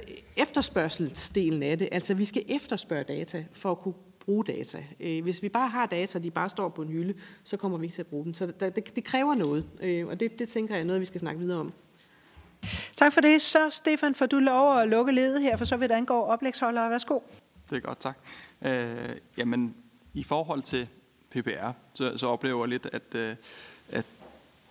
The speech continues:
Speaker 3: det er jo, det er jo lidt en arbejdsplads. Det er jo den største arbejdsplads for psykologer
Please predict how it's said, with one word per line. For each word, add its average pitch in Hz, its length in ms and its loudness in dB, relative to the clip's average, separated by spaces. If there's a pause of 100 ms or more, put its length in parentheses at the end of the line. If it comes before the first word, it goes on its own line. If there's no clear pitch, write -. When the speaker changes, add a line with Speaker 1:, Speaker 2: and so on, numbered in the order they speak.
(160)
Speaker 3:
det 131 100 4
er 127 40 6
jo, 123 200 4
det - 100 -2
er 135 40 4
jo 131 60 6
lidt 151 140 4
en 143 160 0
arbejdsplads. 127 640 2
Det - 140 -6
er 127 40 4
jo 123 60 4
den 117 120 0
største 151 320 0
arbejdsplads 113 460 -2
for 131 80 -8
psykologer 135 540 0